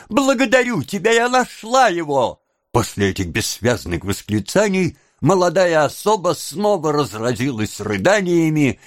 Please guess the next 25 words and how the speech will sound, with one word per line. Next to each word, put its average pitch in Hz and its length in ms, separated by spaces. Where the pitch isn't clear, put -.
и 196 100
пришла 190 560
в - 140
такое 170 440
истерическое 135 1000
состояние, 156 1120
что - 260
две 139 260
подошедшие 123 760
в 110 60
это 120 180
время 120 300
женщины 120 600
спросили 143 760
служившего 151 800
в 156 60
мясной 143 480
лавке 127 400
мальчика 107 640
с - 100
лоснящимися 113 880
волосами, 123 640
смазанными 101 800
говяжьим 90 720
салом, 143 600